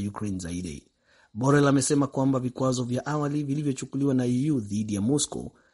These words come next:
vinafanya kazi, ingawa wataalam wanasema kwamba Russia imeendelea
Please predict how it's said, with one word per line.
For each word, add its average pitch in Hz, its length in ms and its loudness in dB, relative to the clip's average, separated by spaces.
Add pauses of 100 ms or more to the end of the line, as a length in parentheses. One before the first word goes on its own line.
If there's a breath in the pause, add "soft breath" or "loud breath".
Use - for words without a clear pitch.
(140 soft breath)
vinafanya 127 420 0
kazi, 180 360 0
ingawa 175 280 2
wataalam 160 500 -2
wanasema 113 380 -2
kwamba 120 280 -2
Russia 123 540 -4
imeendelea 123 920 2